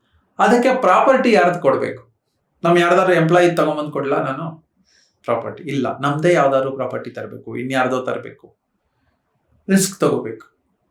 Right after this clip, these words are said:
ದುಡ್ಡು ಹಾಕ್ಬಿಡ್ತೀವಿ, ಲೀಗಲಿ ಸರಿ ಇಲ್ಲ ಪೇಪರ್ಸ್,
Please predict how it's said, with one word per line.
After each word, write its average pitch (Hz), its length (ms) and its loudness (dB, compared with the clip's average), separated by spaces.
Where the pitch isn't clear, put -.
ದುಡ್ಡು 165 220 4
ಹಾಕ್ಬಿಡ್ತೀವಿ, 135 760 -4
ಲೀಗಲಿ 160 440 4
ಸರಿ 151 220 2
ಇಲ್ಲ 131 320 -2
ಪೇಪರ್ಸ್, - 560 -10